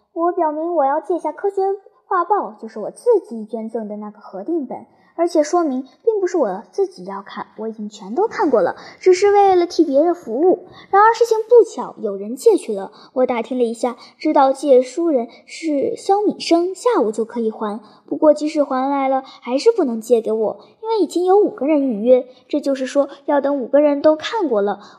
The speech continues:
五七三十五天后才轮得到我。哟呵，这怎么行？我着急起来。那第一个预定的是谁？我和他通融通融，请他先让给我看，那总行吧？图书馆小组一查，第一个预定的是苏明凤。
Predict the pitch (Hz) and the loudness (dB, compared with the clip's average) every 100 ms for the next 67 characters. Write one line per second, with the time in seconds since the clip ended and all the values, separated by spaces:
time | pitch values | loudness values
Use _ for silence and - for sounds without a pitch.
0 | - 359 359 427 440 466 466 440 - - | 2 4 6 4 4 0 6 4 4 -4
1 | 339 427 - 285 254 233 214 214 240 220 | -4 -2 0 0 0 -6 -6 -8 -6 -2
2 | 175 - - _ _ _ 415 415 427 440 | -2 -4 -10 _ _ _ 0 2 4 4
3 | 440 523 523 262 226 233 233 214 226 226 | 6 4 4 0 -6 -6 -4 -4 -4 -6
4 | 220 220 - 214 196 - - - 359 349 | -8 -12 -8 -8 -8 -14 -20 -6 0 6
5 | 370 415 440 302 262 233 233 226 - 226 | 8 10 8 4 0 -2 -4 -6 -10 -8
6 | 220 220 _ _ - 320 302 330 359 359 | -8 -8 _ _ -2 2 2 2 -2 -2
7 | 403 466 285 - 247 233 247 - - 285 | -4 0 -2 -2 -6 -6 -8 -16 -8 -6
8 | 311 - 392 403 392 427 494 403 247 214 | -6 -4 -2 -2 -4 -4 -2 2 2 2
9 | 196 - 226 - _ - 427 320 233 - | -2 -8 -12 -14 _ -8 -4 -4 -4 -4
10 | 220 240 247 - _ _ _ _ _ _ | -4 -2 -4 -8 _ _ _ _ _ _
11 | _ - 285 294 285 262 320 285 277 269 | _ -4 0 2 2 2 2 2 2 0
12 | 262 254 254 277 311 294 302 294 269 277 | -2 -2 0 0 0 2 2 2 0 -2
13 | 277 311 415 403 392 415 359 | -2 -2 -2 -2 -4 0 0